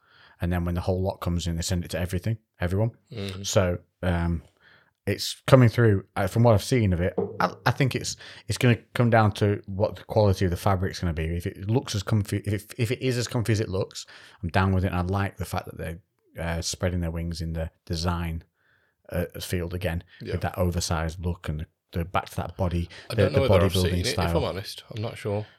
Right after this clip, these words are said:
Speaker 1: Uh, it's, it's, um, it's, like, all oversized and
Speaker 2: Is it like the one? <coughs> Oh, no, actually, no, I'm thinking that's gotta be their last
Speaker 1: They've done a
Speaker 2: release.
Speaker 1: Power one before,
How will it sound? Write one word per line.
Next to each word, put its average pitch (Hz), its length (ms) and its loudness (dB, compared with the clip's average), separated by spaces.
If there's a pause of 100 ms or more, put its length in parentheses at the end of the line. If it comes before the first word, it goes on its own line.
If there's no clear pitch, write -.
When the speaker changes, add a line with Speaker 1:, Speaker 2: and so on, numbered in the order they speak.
(260)
Speaker 1:
Uh, 98 260 4
it's, - 420 -6 (640)
it's, - 360 -4
um, 95 460 4 (1700)
it's, - 120 -4
like, 127 160 2
all 123 240 2
oversized 107 1000 2
and 85 320 -2
Speaker 2:
Is 139 100 -6
it 143 100 -4
like 143 200 -2
the 151 60 -4
one? 139 260 0 (160)
<coughs> - 40 2 (680)
Oh, 95 160 -8
no, 85 120 -6
actually, 87 300 -4
no, 87 120 -2
I'm 92 100 -6
thinking 95 200 -12
that's - 200 -2
gotta 95 200 -6
be 87 60 -8
their 90 140 -6
last 82 80 -4
Speaker 1:
They've 123 140 4
done 165 120 6
a - 20 6
Speaker 2:
release. 95 100 0
Speaker 1:
Power 143 220 6
one 117 220 4
before, 90 520 0